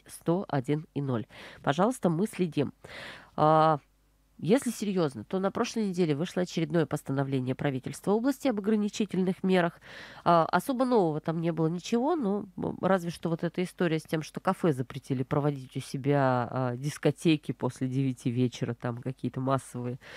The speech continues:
а, собрания, концерты и прочее, да, они этим пользовались. Вот. И в этом постановлении в очередной раз было прописано, что граждане обязаны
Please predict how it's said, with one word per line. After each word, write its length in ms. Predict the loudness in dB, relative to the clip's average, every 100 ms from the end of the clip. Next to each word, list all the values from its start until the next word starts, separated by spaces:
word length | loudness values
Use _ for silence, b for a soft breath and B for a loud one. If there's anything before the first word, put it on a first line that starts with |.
| B B B
а, 280 | 0 2 2
собрания, 560 | 2 2 4 4 2 -2
концерты 520 | -4 -4 -4 -4 -6
и 40 |
прочее, 520 | -4 -2 -2 -2 -2 0
да, 240 | 0 -2 B B B B
они 240 | 0 2 2
этим 200 | 0 -2
пользовались. 680 | 0 0 0 -2 -4 -8 -18 B B B
Вот. 280 | 0 2 2
И 40 | 2
в 60 |
этом 220 | 4 2
постановлении 640 | 0 0 0 2 2 2 2
в 40 |
очередной 440 | 0 -2 -2 2 2
раз 200 | 2 0
было 280 | 0 0
прописано, 580 | 0 -2 -2 -6 -4 -4
что 180 | -2 -2
граждане 540 | 2 2 2 -2 0
обязаны 640 | 0 2 4 4 2 -2